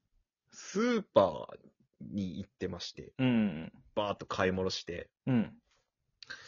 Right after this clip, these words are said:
Speaker 1: で、あのー、止めてたね、自転車のとこまで持ってってたんですけど。
Speaker 2: うん。
Speaker 1: なんか、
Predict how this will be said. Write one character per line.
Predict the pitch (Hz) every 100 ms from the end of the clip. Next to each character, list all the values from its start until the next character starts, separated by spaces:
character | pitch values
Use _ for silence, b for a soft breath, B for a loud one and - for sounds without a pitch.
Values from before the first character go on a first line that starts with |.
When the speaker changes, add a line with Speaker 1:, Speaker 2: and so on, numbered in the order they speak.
| B B 90
Speaker 1:
で、 | 95
あ |
の | 98
ー、 | 95 95 95 95 92 92 92 92 92 -
止 | 110
め | 107
て | 113
た | 107 107
ね、 | 120
自 | 101
転 | 95 123
車 | 123 120
の | 117
と | 120
こ | 110 120
ま | 101
で | 90
持 | 92
っ | 90
て | - 101
っ |
て | - 90
た | 67
ん |
で | -
す | -
け | -
ど。 | 90 - -
Speaker 2:
う | 117
ん。 | 104 - _ _ _ _ _ _ _ _ _ _ _ _ _ _ _ -
Speaker 1:
な | 123
ん |
か、 | 95